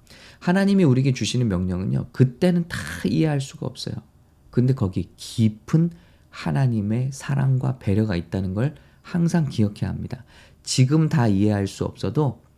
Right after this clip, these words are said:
나에게 손해가 되는 것 같이 보여도 하나님은 결코 장기적으로 우리를 손해보게 만드시는 분이 아니라는 믿음, 이 믿음이 저와 여러분에게 필요합니다. 이것이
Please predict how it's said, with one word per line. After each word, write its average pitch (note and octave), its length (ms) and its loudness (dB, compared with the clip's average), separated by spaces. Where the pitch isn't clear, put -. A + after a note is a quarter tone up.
나에게 G#2 420 2
손해가 F3+ 520 2
되는 B2+ 240 2
것 A#2 160 -2
같이 - 280 -6
보여도 G2 480 0
하나님은 D#3+ 680 2
결코 C#3 680 2
장기적으로 C3 880 4
우리를 A2+ 340 0
손해보게 C#3+ 640 2
만드시는 A2+ 800 0
분이 A#2+ 320 -2
아니라는 B2 760 2
믿음, B2+ 420 4
이 D3+ 160 -2
믿음이 A#2+ 400 0
저와 F#2+ 320 -2
여러분에게 F2+ 680 -4
필요합니다. C3+ 1120 -4
이것이 B2+ 480 -2